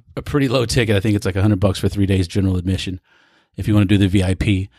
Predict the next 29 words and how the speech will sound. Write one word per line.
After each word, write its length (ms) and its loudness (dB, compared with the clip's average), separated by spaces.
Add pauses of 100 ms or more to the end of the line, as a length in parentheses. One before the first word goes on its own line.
(180)
I 80 -6
think 160 0
it's 120 -6
around 280 -2
three, 300 -2 (420)
but, 380 -8 (120)
uh, 200 -12
three 160 4
hundred, 220 2
that 120 -4
is. 200 -6 (340)
But 180 -4
definitely 360 4
worth 260 4
it. 160 -2 (340)
I 160 -6
went 240 -6
to 80 -10
the 80 -4
first 260 0
one 120 -2
last 340 -4
year. 180 -2
I 40 -4
loved 320 -2
every 160 2
minute 260 4
of 140 2
it. 140 -4